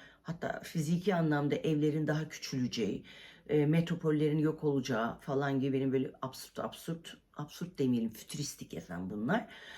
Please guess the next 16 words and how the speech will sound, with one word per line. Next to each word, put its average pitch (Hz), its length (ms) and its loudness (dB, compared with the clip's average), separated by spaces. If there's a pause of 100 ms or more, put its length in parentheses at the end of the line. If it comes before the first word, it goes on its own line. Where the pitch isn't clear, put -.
(240)
e, 147 180 6
düşüncelerim 120 760 2
var. 220 160 2
Onlar 175 320 6
ayrı. 120 300 6
Şimdi 160 240 0
gelelim 143 400 4
biz - 140 -6
tekrar, 180 520 4 (640)
e, 139 80 6 (720)
boğaya, 123 580 4
çok - 220 -6
dağıtmayalım. 117 640 2 (460)
Evet 185 260 6
efendim, 131 280 0
şimdi 202 440 4